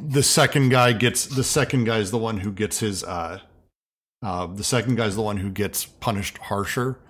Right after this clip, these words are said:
So, like, there's an understanding in, "Oh yes, no, you don't have to grow up to be Protestant, but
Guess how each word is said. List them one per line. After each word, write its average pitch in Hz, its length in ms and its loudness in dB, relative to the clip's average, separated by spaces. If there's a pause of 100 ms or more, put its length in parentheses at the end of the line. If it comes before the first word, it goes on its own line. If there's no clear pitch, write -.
(140)
So, - 160 -2
like, 107 160 2
there's 113 200 2
an 113 280 4
understanding 127 800 2
in, 101 360 0 (280)
"Oh 156 80 0
yes, 170 260 0
no, 175 60 0
you 139 120 2
don't 151 160 0
have 131 160 2
to 135 60 -2
grow 120 240 2
up 123 140 -2
to 107 80 -10
be 107 100 -4
Protestant, 104 640 -4 (300)
but 127 340 0